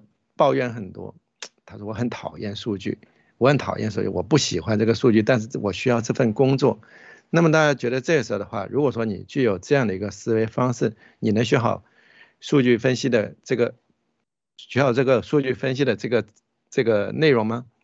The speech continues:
你是学不会的。为什么学不会？原因非常简单，你如果说不爱做一个事情，如果说你不爱它，那你一定会存在天花板，你也突破不了，因为你觉得它是一个拖累你的。就是你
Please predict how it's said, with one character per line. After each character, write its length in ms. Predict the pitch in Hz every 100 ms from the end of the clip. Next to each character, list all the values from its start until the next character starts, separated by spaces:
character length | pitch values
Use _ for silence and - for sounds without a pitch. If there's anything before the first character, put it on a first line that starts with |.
| _
你 100 | -
是 220 | 90 117 95
学 180 | - 98
不 100 | 95
会 220 | 101 117
的。 120 | 80 - _ -
为 180 | 151 139
什 100 | 107
么 80 |
学 160 | 90 95
不 60 | 76
会？ 240 | 92 82 _ _ _ _
原 240 | 113 117 139
因 100 | 139
非 260 | - 139
常 200 | 120 117
简 180 | 117 90
单， 180 | - - - _ _ _ - - - _
你 120 | 123
如 160 | 110 135
果 120 | 151
说 160 | 113 123
不 220 | 107 104
爱 260 | 147 131
做 320 | 123 _ 160 139
一 80 |
个 160 | 120 123
事 160 | - 143
情， 200 | 113 98
如 120 | 117
果 100 | 120
说 140 | 113
你 100 | 101
不 160 | 87 101
爱 220 | 120 127
它， 240 | 104 82 - _ _
那 160 | - 147
你 120 | 107
一 220 | 87 104
定 180 | 113 131
会 120 | 120
存 200 | 110 110
在 100 | 107
天 160 | - 107
花 80 | 104
板， 220 | 101 - _ -
你 120 | 110
也 100 | 101
突 200 | - 113
破 120 | 101
不 80 | 95
了， 220 | 92 - _ _ _
因 120 | 131
为 200 | 156 160 - - _
你 140 | - 104
觉 160 | -
得 120 | 110
它 160 | 127 127
是 140 | 131
一 80 | 127
个 80 | 117
拖 300 | 110 - 147
累 160 | 175 131
你 160 | 95
的。 160 | 73 - _ _ _ _ _
就 160 | -
是 80 | 165
你 280 | 139 101 90